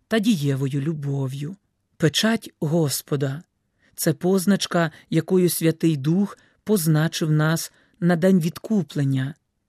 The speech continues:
як навчав апостол Павло у посланні до Ефесян.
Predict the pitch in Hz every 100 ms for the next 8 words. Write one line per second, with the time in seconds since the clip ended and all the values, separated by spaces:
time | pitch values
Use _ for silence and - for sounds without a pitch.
0 | - 151 147 135 - 165 160 - 160 143
1 | - _ 143 - 160 - 156 - 160 147
2 | 180 185 - _ 170 170 156 165 147 143
3 | 135 - 151 - - - 139 131 151